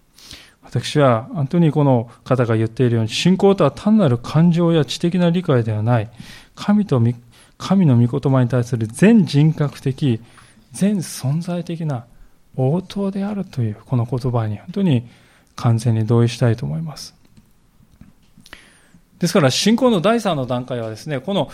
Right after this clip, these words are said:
主なる神を全人格的に信頼するというお方、ことなんですね。神様は私たちに、つまり自分自身をではなくて、神ご自身を信頼するようにと招いておられます。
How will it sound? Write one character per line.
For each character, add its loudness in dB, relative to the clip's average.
主 -8
な -2
る -2
神 -6
を -2
全 0
人 0
格 -4
的 -2
に 2
信 0
頼 2
す -4
る -2
と -2
い 2
う 0
お 0
方、 -6
こ -8
と 0
な -2
ん -8
で -14
す -10
ね。 -4
神 -2
様 0
は 2
私 -2
た -4
ち -6
に、 -6
つ -10
ま 0
り -4
自 -6
分 0
自 -2
身 0
を -2
で -2
は 2
な -2
く -16
て、 -6
神 -4
ご -4
自 -4
身 -4
を -4
信 -6
頼 -2
す -12
る -6
よ -2
う -2
に -4
と -6
招 -6
い -8
て -14
お -12
ら -14
れ -16
ま -20
す。 -20